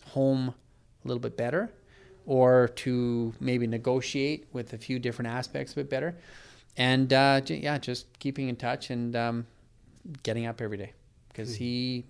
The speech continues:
Speaker 1: he's, uh, he's older,
Speaker 2: Sure.
Speaker 1: eh, but he still works in real estate and he still does phenomenal. But you know what? It's because he loves his job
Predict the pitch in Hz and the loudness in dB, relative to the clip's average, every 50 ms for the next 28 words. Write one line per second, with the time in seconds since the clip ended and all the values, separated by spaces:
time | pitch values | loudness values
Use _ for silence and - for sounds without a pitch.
0 | - - - 127 131 131 123 - - - - 107 110 110 107 - - - - _ | -12 -8 -6 -4 -4 -4 -6 -8 -10 -12 -12 -12 -12 -12 -14 -16 -20 -20 -20 _
1 | _ _ _ _ _ _ - - - - - - _ _ _ _ _ _ _ _ | _ _ _ _ _ _ -20 -20 -20 -20 -20 -20 _ _ _ _ _ _ _ _
2 | - 117 113 110 - - - - 139 143 151 131 135 120 160 214 208 - - - | -8 -8 -6 -8 -10 -6 0 4 6 6 6 8 8 6 6 6 4 -2 -12 -20
3 | - - - - 156 123 143 - - _ - 131 127 127 - 127 123 123 120 - | -18 -14 -8 -6 -6 -6 -6 -8 -14 _ -8 -8 -4 0 2 2 2 2 0 0
4 | - 127 120 117 110 - - - 123 120 120 131 139 135 - 160 135 120 117 113 | 0 0 0 0 -2 -4 -8 -8 -6 -4 -4 -4 -4 -6 -8 -8 -8 -6 -8 -8
5 | - - - 123 120 117 120 113 - - 135 123 117 117 127 139 175 196 185 143 | -6 -4 -2 -2 0 0 -2 -2 -4 -4 -4 -2 0 0 0 -2 -2 -2 -2 0
6 | 139 123 120 127 123 120 117 120 131 147 - 143 123 113 - - 117 - 113 110 | -2 -2 -2 -2 -4 -2 -2 -2 -4 -4 -6 -8 -12 -12 -12 -12 -10 -8 -6 -6
7 | 110 110 107 113 135 143 147 151 147 - 131 127 175 208 202 | -4 -4 -2 -2 -2 -4 -4 -6 -4 -2 -2 0 -2 -2 -4